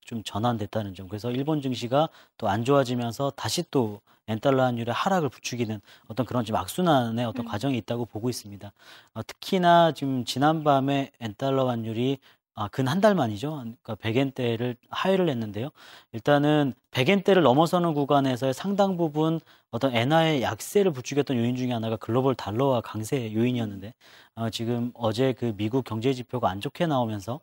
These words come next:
Speaker 1: 미 연준의 양적 완화 정책이 좀 당분간은 지속될 것이다라는 어떤 기대감 자체가,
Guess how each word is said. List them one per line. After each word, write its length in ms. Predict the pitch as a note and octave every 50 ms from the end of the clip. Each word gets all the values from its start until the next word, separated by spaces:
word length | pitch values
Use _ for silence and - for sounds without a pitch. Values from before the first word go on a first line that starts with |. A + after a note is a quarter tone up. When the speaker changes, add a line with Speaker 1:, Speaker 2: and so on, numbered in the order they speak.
| _ - - _ _ _
Speaker 1:
미 200 | G#2 A2+ B2+ B2+
연준의 480 | A#2+ A#2 A#2+ A#2+ A2+ B2+ B2+ C3 B2 G#2+
양적 420 | G2 G2 G#2+ - - D3+ C#3+ C#3
완화 200 | C#3 C3+ C3 B2
정책이 680 | - - G2+ G#2 - - B2+ A#2+ A2+ C3+ D#3+ F3+ F#3+ - _ _ _ _ _ -
좀 120 | - C3+
당분간은 480 | - - A#2+ A#2 D#3+ F#3 G3 F3+ D#3+ C3+
지속될 420 | - - - - - - G#2 G#2+
것이다라는 500 | - - F#3+ - - - D#3+ C#3 C#3 B2+
어떤 140 | A2+ G#2 A#2
기대감 420 | - - A2 G#2+ C3+ C#3 C#3+ C3+ B2
자체가, 480 | A#2+ A2 - - G#2+ G2+ B2+ C3+ C3+